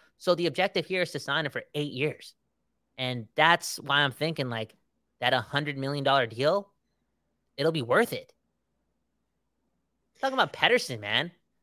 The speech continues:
The one guy, again, hope is dope. Hope is dope. If Pettersson is not a Canuck, like, I know you can get a lot for him, but,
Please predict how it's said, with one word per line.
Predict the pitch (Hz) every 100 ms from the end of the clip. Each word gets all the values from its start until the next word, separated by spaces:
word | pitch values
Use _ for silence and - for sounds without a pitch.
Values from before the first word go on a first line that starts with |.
| -
The | 143
one | 175 233 220
guy, | 202 214
again, | 147 127 196 147 107
hope | - 175 226
is | 208 156
dope. | 131 208 285 - _ _ _ _ _ _ _ _
Hope | 202 226
is | 220 135
dope. | 165 269 285 _ _ _ _
If | - 151
Pettersson | - 202 247 269
is | 226
not | 175 196
a | 196
Canuck, | - 135 170 160
like, | 143
I | 143
know | 165 196 202 -
you | 147
can | 156
get | 170
a | 147
lot | 123 127 143
for | 185
him, | 220 240 _ _ _ _ -
but, | 151 156